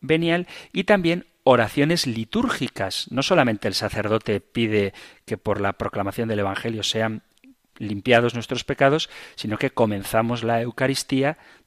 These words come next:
todos los días haciendo el acto de contrición,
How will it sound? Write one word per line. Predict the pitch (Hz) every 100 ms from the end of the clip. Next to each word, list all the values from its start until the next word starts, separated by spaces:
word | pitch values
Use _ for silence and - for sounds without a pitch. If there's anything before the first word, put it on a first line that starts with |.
| _
todos | - 113 120
los | 123 117
días | 120 135 - - - -
haciendo | - - 110 107 123 - _ -
el | 98 95 _
acto | 113 - - 101
de | 98
contrición, | - 90 92 92 156 156